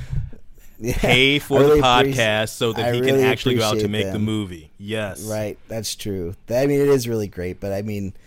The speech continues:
Speaker 1: yeah, you know,
Speaker 2: God,
Speaker 1: that,
Speaker 2: man,
Speaker 1: the,
Speaker 2: come
Speaker 1: getting
Speaker 2: on.
Speaker 1: this crowdfunding.
Speaker 2: <laughs>
Speaker 1: <laughs> Right.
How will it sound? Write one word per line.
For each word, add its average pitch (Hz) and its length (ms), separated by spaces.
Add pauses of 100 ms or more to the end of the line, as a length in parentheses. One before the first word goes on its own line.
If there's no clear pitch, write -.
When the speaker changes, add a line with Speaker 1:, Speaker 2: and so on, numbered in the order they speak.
(380)
Speaker 1:
yeah, 95 480
you 104 120
know, 87 160
Speaker 2:
God, 160 380
Speaker 1:
that, 104 80
Speaker 2:
man, 113 100
Speaker 1:
the, 160 140
Speaker 2:
come 202 220
Speaker 1:
getting 202 160
Speaker 2:
on. 131 180
Speaker 1:
this 110 160
crowdfunding. 110 720
Speaker 2:
<laughs> 466 800
Speaker 1:
<laughs> - 40 (720)
Right. - 460